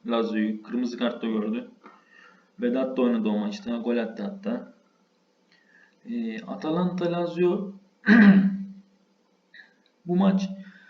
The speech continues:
bana sıfır gibi geliyor. Tek oynamak isteyenler için. Ama Atalanta da kazanabilir diye tahmin ediyorum.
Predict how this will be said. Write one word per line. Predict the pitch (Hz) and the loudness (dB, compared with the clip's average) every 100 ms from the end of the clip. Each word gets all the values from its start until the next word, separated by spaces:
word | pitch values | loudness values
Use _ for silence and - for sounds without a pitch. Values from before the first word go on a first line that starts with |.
| _ _ - | _ _ -8
bana | 196 180 | -2 0
sıfır | 185 - - 208 | 0 -4 -4 -2
gibi | - - 120 98 | -2 -2 -4 -6
geliyor. | - 117 113 120 - - _ _ - | -6 -2 0 -2 -4 -12 _ _ -8
Tek | 143 139 | -8 -4
oynamak | 135 127 123 | -6 -4 -6
isteyenler | - - 123 120 120 | -8 -6 -4 -2 -6
için. | 113 - - - _ _ _ _ _ _ _ _ _ _ _ _ _ - - _ | -8 -12 -16 -20 _ _ _ _ _ _ _ _ _ _ _ _ _ -20 -20 _
Ama | 180 180 180 180 | -4 -2 0 -2
Atalanta | 170 170 180 175 170 | -2 0 2 2 0
da | 160 | -4
kazanabilir | 160 160 160 156 170 160 147 131 - - _ _ _ _ _ _ _ 127 | -2 -2 -2 -2 -2 -2 -4 -6 -8 -18 _ _ _ _ _ _ _ -10
diye | 131 143 | -6 -6
tahmin | 143 131 127 | -6 -6 -6
ediyorum. | 139 127 127 - - | -8 -6 -6 -6 -10